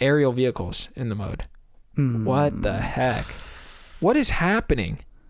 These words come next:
Speaker 1: I just, like,
Speaker 2: How's it that hard to mess it up?
Speaker 1: I don't know. I don't know what they're doing there.
Speaker 2: Should be easy. Should be easy, guys.
Speaker 1: It's really dumb. It, it's really dumb, actually.
Speaker 2: Yep.
Speaker 1: Um,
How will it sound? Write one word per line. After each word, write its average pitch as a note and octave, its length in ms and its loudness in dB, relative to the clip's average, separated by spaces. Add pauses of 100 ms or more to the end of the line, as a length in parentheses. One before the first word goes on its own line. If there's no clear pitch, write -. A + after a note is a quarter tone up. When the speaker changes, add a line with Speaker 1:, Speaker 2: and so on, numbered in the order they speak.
(460)
Speaker 1:
I G#3 60 4
just, B3 280 2
like, A3 320 0 (720)
Speaker 2:
How's F#3+ 220 2
it F#3+ 80 2
that F#3 160 4
hard F3 180 2
to D#3 60 2
mess D#3 240 0
it D#3+ 80 -2
up? C3+ 220 -2
Speaker 1:
I E3+ 120 4
don't G3 340 4
know. E3+ 360 4 (140)
I - 80 4
don't A3+ 200 4
know A#3+ 140 6
what F3+ 260 4
they're D3+ 100 4
doing E3 300 4
there. D#2+ 200 -4
Speaker 2:
Should D3+ 180 -2
be E3+ 160 2
easy. D3+ 460 0 (600)
Should - 240 -2
be D3+ 100 2 (200)
easy, C#3+ 200 2
guys. B2 380 0 (800)
Speaker 1:
It's - 160 -4
really E3+ 180 6
dumb. F2+ 280 -2 (260)
It, D#3 200 0
it's E3+ 200 2
really E3 260 4
dumb, E2 180 -2 (180)
actually. G#2+ 460 -4 (140)
Speaker 2:
Yep. G#2+ 240 0 (440)
Speaker 1:
Um, A2+ 580 2